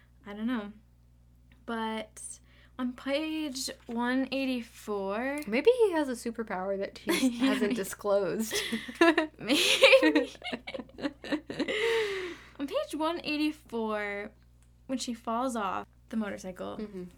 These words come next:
Speaker 1: she hears Edward say, "I told you so," the perfect voice murmured, crystal clear. To me, that doesn't sound like something Edward would say. Like,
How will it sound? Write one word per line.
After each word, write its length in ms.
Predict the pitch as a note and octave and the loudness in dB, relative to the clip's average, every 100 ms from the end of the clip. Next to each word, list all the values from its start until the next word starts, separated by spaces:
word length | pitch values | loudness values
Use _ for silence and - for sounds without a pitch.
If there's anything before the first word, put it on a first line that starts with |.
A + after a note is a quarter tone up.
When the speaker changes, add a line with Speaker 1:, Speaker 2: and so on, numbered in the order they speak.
| - | -20
Speaker 1:
she 160 | - A#3 | -6 -2
hears 240 | B3+ C4 | 2 2
Edward 340 | A#3 G#3+ G#3+ G#3 | 2 -4 -6 -6
say, 340 | G3 F#3 F#3 - - - _ | -8 -6 -8 -14 -20 -20 _
"I 80 | A3+ | -8
told 320 | A3 A3+ A3 | -6 -4 -4
you 80 | F#3+ | -4
so," 300 | - F#3 F#3 | -8 -8 -8
the 100 | F#3 | -10
perfect 380 | A3 G3+ G#3 - - | -10 -10 -12 -20 -12
voice 300 | G#3+ G3 G3 | -8 -6 -6
murmured, 500 | G3 F#3+ F#3+ F#3+ F#3 | -8 -6 -6 -8 -10
crystal 360 | - G#3 - G3+ | -10 -8 -8 -10
clear. 460 | - F#3+ F3+ F#3 - - - - - - - | -8 -8 -6 -8 -14 -20 -20 -20 -20 -20 -6
To 100 | B3 | 0
me, 260 | A3+ C4 D5 E5 | 0 0 -4 -4
that 220 | G4 - | -6 0
doesn't 320 | A#3 A3 A#3 | 0 0 -2
sound 100 | B3+ | -2
like 100 | A#3+ | -4
something 320 | A3+ G#3 G#3 | -6 -8 -8
Edward 300 | - F3+ F#3+ | -8 -8 -8
would 160 | F3+ F3 | -10 -8
say. 360 | E3+ A2 - - | -6 -6 -6 -8
Like, 160 | - | -10